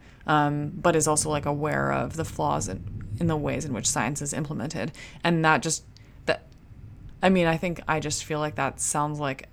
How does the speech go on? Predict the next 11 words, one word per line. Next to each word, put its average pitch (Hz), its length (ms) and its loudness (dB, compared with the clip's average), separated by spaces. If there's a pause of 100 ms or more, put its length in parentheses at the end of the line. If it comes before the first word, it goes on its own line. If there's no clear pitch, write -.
(420)
a 151 460 2 (280)
stronger 151 540 0
argument 147 460 0
because - 280 -10
it's - 260 -4
truer. - 760 -6 (500)
It 156 140 -6
sounds 147 200 -2
more 143 180 -2
persuasive, 147 600 -6
yeah, 147 240 -4